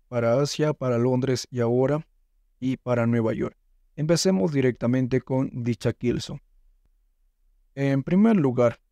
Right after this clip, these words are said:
tenemos que revisar las Kilson. ¿A qué hace referencia? Tiene que entender en primer lugar que las Kilson de I C T son periodos de tiempo específicos en el mercado, donde prácticamente hay un aumento de la volatilidad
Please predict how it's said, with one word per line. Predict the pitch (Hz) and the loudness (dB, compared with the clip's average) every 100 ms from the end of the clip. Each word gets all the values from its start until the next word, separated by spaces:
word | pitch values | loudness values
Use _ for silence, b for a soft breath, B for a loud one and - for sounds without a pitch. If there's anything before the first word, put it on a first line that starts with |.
| _ _ | _ _
tenemos | 139 139 147 151 | -2 0 0 -4
que | - 123 | -4 -2
revisar | 120 117 - 123 131 | 0 -2 0 -2 -2
las | 131 127 123 - | -4 -2 -2 -6
Kilson. | 120 117 110 - 139 _ _ _ _ | -4 -4 -4 -8 -14 _ _ _ _
¿A | 131 | -4
qué | 151 | -2
hace | 156 160 | 0 0
referencia? | 143 135 143 160 151 - 165 - _ _ _ _ _ _ _ _ _ | 0 0 0 0 0 -4 -8 -12 _ _ _ _ _ _ _ _ _
Tiene | - 165 - | -4 -2 0
que | |
entender | 165 151 143 143 | 0 2 2 2
en | |
primer | 135 127 123 | 0 0 2
lugar | 117 117 120 | 0 0 0
que | - 120 | 0 -2
las | 113 | -2
Kilson | - 156 139 120 113 | -2 -4 -2 -4 0
de | 120 | 0
I | |
C | - 143 | -2 -6
T | 156 | -2
son | 147 151 151 - | 0 0 -2 -4
periodos | 135 123 123 123 117 | -2 2 4 2 0
de | 117 | -4
tiempo | - 135 131 135 - | -2 -4 -2 -4 -4
específicos | 123 120 - - 117 - 175 139 - - 123 - | -4 -4 -4 -10 -8 -4 -2 -2 -6 -10 -12 -4
en | 120 117 | 0 2
el | 113 | 2
mercado, | 113 110 123 78 - _ _ _ _ - | 0 -2 -4 -4 -6 _ _ _ _ 0
donde | 156 214 127 123 | 2 4 2 0
prácticamente | - 120 113 - 120 120 120 117 123 | 0 -4 -4 -4 -2 0 0 0 0
hay | |
un | 151 160 | 2 0
aumento | 120 123 139 131 120 | 0 0 0 0 0
de | 117 | 2
la | 110 | 0
volatilidad | 117 113 - 135 143 123 | 0 -2 -2 -2 2 0